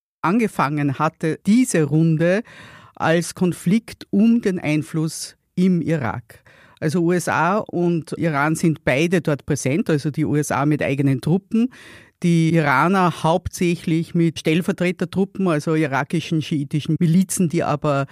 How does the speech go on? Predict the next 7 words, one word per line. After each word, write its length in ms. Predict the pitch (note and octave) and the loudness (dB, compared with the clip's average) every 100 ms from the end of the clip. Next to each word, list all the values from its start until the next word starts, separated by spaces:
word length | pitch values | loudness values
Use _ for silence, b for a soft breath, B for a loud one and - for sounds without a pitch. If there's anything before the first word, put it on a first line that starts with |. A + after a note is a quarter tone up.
| B B - | B B -4
Iran 460 | D3+ C3 A2 F3 | -2 0 0 0
treu 340 | - D#3 E3 F#3+ | 0 0 2 0
sind. 460 | - G3 A#3+ C4 - B B B | 0 2 2 0 -8 B B B
Und 200 | F3+ F3 | -4 0
beide 520 | D#3 C#3+ C4 B3+ G3+ | 0 2 0 2 0
haben 420 | D#3+ E3 F#3 F#3+ | 2 0 2 0
während 640 | D#3 D#3+ E3+ F3+ F3+ F3 | 2 2 2 0 0 -4